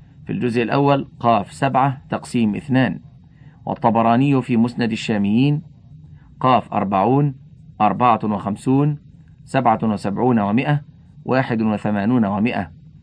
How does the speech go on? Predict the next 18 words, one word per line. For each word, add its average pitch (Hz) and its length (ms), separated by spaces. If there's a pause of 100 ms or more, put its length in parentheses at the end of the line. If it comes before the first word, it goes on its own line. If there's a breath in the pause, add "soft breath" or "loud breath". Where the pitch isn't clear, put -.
(340 soft breath)
من 98 180
طرق 139 380
فيها 135 400
اختلاف 127 460
كثير 113 540
عن 104 180
نعيم، 101 460 (1400 loud breath)
وصحح 120 560
إسناده 143 560
النووي 131 520
في 135 100
المجموع 117 600 (440 soft breath)
في - 80
الجزء 117 340
الرابع 117 380
الصفحة 117 400
التاسعة 110 560
والثلاثين، 104 800